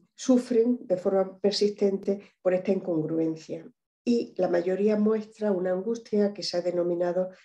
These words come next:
disforia de género. Entonces, estoy hablando en términos generales, eh, buscan un cambio de la anatomía sexual mediante un tratamiento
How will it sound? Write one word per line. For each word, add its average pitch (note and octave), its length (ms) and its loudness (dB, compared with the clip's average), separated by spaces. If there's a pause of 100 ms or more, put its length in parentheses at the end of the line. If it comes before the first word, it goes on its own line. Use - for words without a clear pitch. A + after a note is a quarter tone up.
(140)
disforia E3 460 0
de D#3 120 -2
género. D3+ 460 -12 (1400)
Entonces, A#3 460 0 (400)
estoy G3 220 2
hablando F#3+ 280 2
en F3+ 100 0
términos F3+ 440 0
generales, F#3+ 680 -4 (460)
eh, F#3+ 380 6
buscan G#3 400 0
un G3 240 0
cambio G#3+ 380 0
de E3 120 0
la D#3+ 80 -4
anatomía E3 600 -4
sexual A#3+ 640 -2 (300)
mediante E3+ 640 0
un G3 200 0
tratamiento G3 880 0